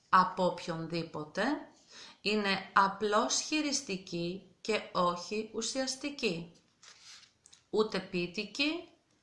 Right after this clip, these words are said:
ούτε φιλοσοφική. Δηλαδή, δεν είναι τίποτα. Και ως γνωστόν, το τίποτα το δεχόμαστε μόνο μετά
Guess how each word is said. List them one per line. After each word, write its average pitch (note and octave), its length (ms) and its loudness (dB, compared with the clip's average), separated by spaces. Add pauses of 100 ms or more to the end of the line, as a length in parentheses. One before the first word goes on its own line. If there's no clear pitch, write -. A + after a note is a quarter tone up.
(180)
ούτε F#3+ 280 0
φιλοσοφική. F3 1000 -4 (760)
Δηλαδή, F3+ 760 0 (120)
δεν A3 300 0
είναι F3 340 -4 (220)
τίποτα. E3+ 640 0 (840)
Και C4 120 0
ως B3 200 6
γνωστόν, G3+ 840 0 (360)
το G3+ 160 4
τίποτα F#3+ 920 -2 (400)
το C4 180 4
δεχόμαστε G#3 1000 0
μόνο F#3+ 760 0
μετά F#3 580 -6